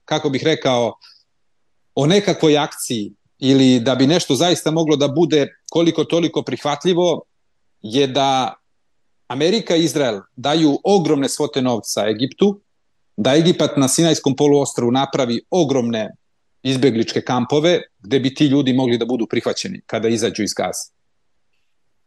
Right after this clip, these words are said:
Znači, to je jedini način da se na neki, kako bih rekao,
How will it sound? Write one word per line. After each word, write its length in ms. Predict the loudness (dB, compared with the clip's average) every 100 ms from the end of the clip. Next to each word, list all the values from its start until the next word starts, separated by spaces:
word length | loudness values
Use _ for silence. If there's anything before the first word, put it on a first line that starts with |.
| _
Znači, 260 | -12 -6 2
to 80 | 4
je 140 | 6
jedini 380 | 4 4 4 4
način 420 | 2 -2 -6 -12 -14 _ _ _
da 200 | -4 -4 -4 -14 _
se 300 | -14 -4 0
na 400 | 2 2 0 -12 -20 _ _ _ _
neki, 760 | 2 4 4 0 2 4 4 2
kako 260 | -2 0
bih 180 | 0 0
rekao, 640 | -2 0 0 0 -2 -4